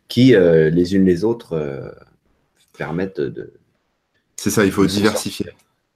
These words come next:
Speaker 2: Il
Speaker 1: Voilà,
Speaker 2: faut diversifier.
Speaker 1: diversifier. Ce sera
Speaker 2: Ça
Speaker 1: le,
Speaker 2: permet
Speaker 1: le
Speaker 2: de
Speaker 1: mot de la fin, je crois, hein,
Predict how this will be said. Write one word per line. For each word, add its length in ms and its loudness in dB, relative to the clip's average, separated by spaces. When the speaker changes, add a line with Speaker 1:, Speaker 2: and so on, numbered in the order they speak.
Speaker 2:
Il 40 -20
Speaker 1:
Voilà, 160 -10
Speaker 2:
faut 100 -8
diversifier. 540 -12
Speaker 1:
diversifier. 100 -20
Ce 100 -20
sera 180 -4
Speaker 2:
Ça 60 0
Speaker 1:
le, 80 4
Speaker 2:
permet 220 4
Speaker 1:
le 80 4
Speaker 2:
de 40 -2
Speaker 1:
mot 120 2
de 100 -8
la 120 -4
fin, 60 -16
je 60 -20
crois, 240 -16
hein, 120 -18